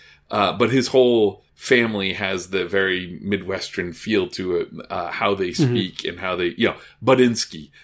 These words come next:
Speaker 1: Nobody in the Rockford Files would use the term Budinsky until we got to Dot Ronco. And then we have Ginger. Yeah, he's British, but it doesn't stop there. What, what, what's going on is he's, he has these grim turns of phrases.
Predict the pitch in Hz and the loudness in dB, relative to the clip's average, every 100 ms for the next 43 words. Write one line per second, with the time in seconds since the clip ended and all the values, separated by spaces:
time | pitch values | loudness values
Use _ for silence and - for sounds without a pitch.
0 | _ 120 147 151 151 131 113 107 107 107 | _ 4 6 6 2 2 -2 -2 0 0
1 | - 110 95 98 98 87 101 98 107 101 | -2 -4 0 0 0 -2 -6 -2 -2 -2
2 | - 110 - 101 98 101 101 101 101 - | -4 -6 -2 -4 -2 -2 0 -2 -4 -6
3 | 104 92 - - - _ 117 104 120 110 | -6 -8 -14 -20 -20 _ -4 2 2 4
4 | 101 101 98 - 107 90 90 - 107 101 | 2 2 0 -2 -4 -4 -6 -12 -6 0
5 | 104 - - 104 92 90 92 69 - _ | 2 0 -2 -2 -2 -4 -8 -8 -14 _
6 | - - 127 139 139 131 98 120 107 110 | -20 -2 2 4 6 4 4 0 2 2
7 | 101 - _ _ _ 127 143 131 117 147 | 2 0 _ _ _ 4 4 4 4 4
8 | 120 - 117 107 101 90 - 98 - 95 | 4 2 0 2 -2 -4 -2 -2 0 0
9 | 87 95 - 95 98 - - 101 95 110 | 0 -2 -6 -6 -6 -8 -6 -4 -2 -2
10 | 95 95 92 90 - - 92 82 - _ | -2 -2 -6 -8 -12 -12 -12 -12 -14 _
11 | 92 95 98 90 95 90 80 - - _ | -10 -2 -2 -2 -6 -8 -10 -14 -18 _
12 | - 92 101 107 104 95 - 107 98 92 | -16 -8 0 2 2 -2 -6 -4 -4 -4
13 | 92 - 98 98 95 87 92 92 92 87 | -6 -4 0 0 0 -2 -2 -2 -2 -4
14 | - | -8